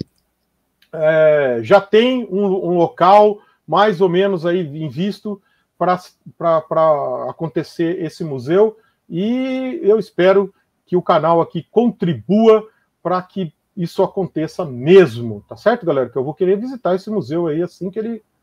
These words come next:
abrir. Ah, mais um toque, então, mais um toque, ainda em referência a isso. Ah, olha que legal, galera. A, a,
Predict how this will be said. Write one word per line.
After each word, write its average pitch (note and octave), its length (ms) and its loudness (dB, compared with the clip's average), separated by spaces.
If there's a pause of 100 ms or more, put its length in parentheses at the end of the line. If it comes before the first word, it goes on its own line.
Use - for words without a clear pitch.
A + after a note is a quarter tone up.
abrir. D3 440 -4 (680)
Ah, G#3+ 280 6
mais A3 380 0
um A#3+ 120 2
toque, D#3 720 2
então, F#3 240 2
mais F#3 240 0
um E3 100 -2
toque, G#3+ 500 2 (400)
ainda F#3+ 360 4
em E3+ 40 2
referência E3 560 -2
a C#3+ 40 -2
isso. G#3+ 420 -4 (420)
Ah, F3+ 1040 2
olha G3+ 260 4
que B3 200 -6
legal, E3+ 380 4
galera. C#3+ 500 2 (720)
A, D#3+ 160 -2
a, C#3 760 -8